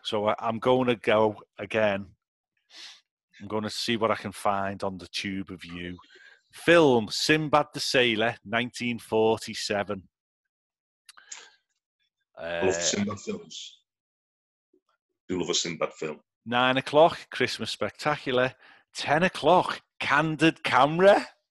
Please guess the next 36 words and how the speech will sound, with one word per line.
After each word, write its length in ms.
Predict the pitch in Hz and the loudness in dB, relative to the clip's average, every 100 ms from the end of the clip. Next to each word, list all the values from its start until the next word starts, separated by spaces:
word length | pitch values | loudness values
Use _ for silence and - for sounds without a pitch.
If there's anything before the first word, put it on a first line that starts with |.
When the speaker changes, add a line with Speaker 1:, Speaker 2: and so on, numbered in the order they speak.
| _ _ _ _ - | _ _ _ _ 0
Speaker 2:
Oh. 720 | - 160 139 - 160 156 - - - | 4 4 2 -4 -6 -6 -6 -10 -8
Speaker 1:
Nineteen 480 | 156 202 202 214 202 | 2 2 2 -4 -4
sixty. 600 | - 190 196 - 214 143 - _ | 0 0 0 -4 -8 -8 -12 _
There's 200 | 160 151 | 0 0
enough. 500 | 160 165 202 - - _ _ _ | 0 2 2 0 -14 _ _ _
What 180 | 175 202 | 0 4
is 160 | 190 | 2
Candid 360 | - 196 190 185 | 2 -2 -2 -4
Camera? 260 | 160 160 175 | -2 -4 0
That 140 | 190 | 0
was 120 | 180 - | 0 -6
the 60 | |
setup 520 | - - 143 - 165 | -6 0 0 0 -2
one, 180 | 180 175 | 0 0
wasn't 280 | 156 147 160 | -2 -4 -6
it? 80 | 160 | -2
Where 160 | 156 | -2
it 100 | 143 | -2
was 100 | 127 | -4
all, 320 | 127 120 123 - - _ _ _ _ _ _ _ _ | -2 0 0 -6 -20 _ _ _ _ _ _ _ _
"And 120 | - 101 | -14 -12
we're 60 | 92 | -10
gonna 260 | 104 123 | -6 -6
take 280 | - 143 147 | -4 -6 -4
his 140 | 151 | -10
car 400 | - 175 180 135 | -6 -4 -2 -2
and 100 | 98 | -4
we're 60 | 101 | -8
gonna 240 | 120 127 | -8 -8
crush 400 | - - 190 - | -8 -8 -8 -8
you." 160 | 127 117 _ _ _ _ _ _ _ _ | -10 -12 _ _ _ _ _ _ _ _
And 180 | 82 110 | -8 -4
all 180 | 107 107 | 0 2
that. 320 | 120 101 101 | 2 2 -2
Speaker 2:
Uh, 60 | 101 101 - _ _ | -4 -8 -14 _ _
yeah. 440 | - 107 98 98 | -2 2 4 2